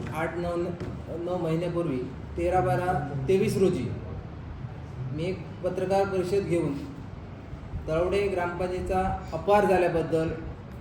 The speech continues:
तुम्हा सर्वांना एक निदर्शनास बातमी आणून दिली होती आणि त्या सर्वांचे पुरावे सादर केले होते. त्याच्यानंतर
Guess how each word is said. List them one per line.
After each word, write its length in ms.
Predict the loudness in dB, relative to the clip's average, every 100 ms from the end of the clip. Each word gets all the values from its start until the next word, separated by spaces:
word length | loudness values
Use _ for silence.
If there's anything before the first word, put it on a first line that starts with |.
| -12 -12 -12 -10 -10 -10 -12 -10 -10 -12 -8
तुम्हा 380 | -4 0 0 0
सर्वांना 400 | 2 4 6 4
एक 140 | 2
निदर्शनास 540 | 2 4 4 4 2 2
बातमी 320 | 0 0 0
आणून 240 | 2 2
दिली 180 | 2 0
होती 260 | -2 -4 -8 -8 -10 -12 -12 -14 -14 -14 -12 -12 -10 -10 -10 -12 -12 -12 -10 -6
आणि 160 | -2 2
त्या 260 | 2 2
सर्वांचे 720 | 2 2 4 2 -2 0 0
पुरावे 480 | 0 4 6 8 6 2 -4 -8 -10 -12 -12 -10 -10 -10 -10 -10 -10 -12 -12 -12 -6
सादर 320 | -2 4 4
केले 220 | 4 4
होते. 300 | 4 2 -4 -6 -10 -10 -12 -12 -12 -12 -12 -12 -6
त्याच्यानंतर 760 | -4 -2 0 0 0 0 0